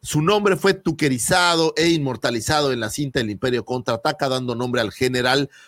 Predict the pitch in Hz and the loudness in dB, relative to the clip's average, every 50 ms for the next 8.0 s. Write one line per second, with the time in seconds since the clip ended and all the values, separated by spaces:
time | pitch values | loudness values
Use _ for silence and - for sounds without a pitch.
0 | _ _ - - - 139 147 156 151 156 170 170 - - 120 120 117 110 - - | _ _ -16 -4 0 2 2 4 4 2 2 0 -2 -4 -4 -4 -4 -4 -4 -2
1 | - 135 123 117 120 117 113 113 110 104 110 104 95 - 117 117 107 131 123 - | 0 0 2 2 2 0 0 -2 -2 -4 -6 -8 -8 -6 -6 -6 -4 -6 -6 -6
2 | - 110 110 120 127 120 117 98 107 123 123 120 117 107 - - 127 139 131 135 | -4 -4 -2 -2 -2 -2 -2 -2 0 0 0 0 -2 -4 -4 -2 0 0 0 0
3 | 131 - - 131 127 120 107 - 120 104 - - 131 131 - - 117 107 - 110 | -2 -2 -2 -2 -2 -2 -4 -6 -8 -6 -4 -2 -2 -2 0 -2 -2 -4 -2 -4
4 | 110 110 135 147 156 165 185 190 - - 269 269 269 - _ - - - _ _ | -4 -2 0 0 2 2 0 2 2 2 0 0 0 -6 _ -20 -20 -20 _ _
5 | _ _ _ _ _ _ _ _ _ - 170 165 143 - 190 202 202 196 190 185 | _ _ _ _ _ _ _ _ _ -4 -4 -2 0 0 0 0 0 0 -2 -2
6 | 175 156 139 117 98 85 - _ _ _ _ _ _ - 156 165 - 427 - 160 | -2 -2 -2 -4 -6 -10 -16 _ _ _ _ _ _ -8 -8 -6 -6 -8 -10 -8
7 | 139 175 202 - - 190 214 247 240 190 - - 139 139 165 196 180 143 113 - | -6 -6 -6 -4 -2 -2 -2 -2 -2 -6 -4 -2 0 0 0 2 0 -2 -2 -4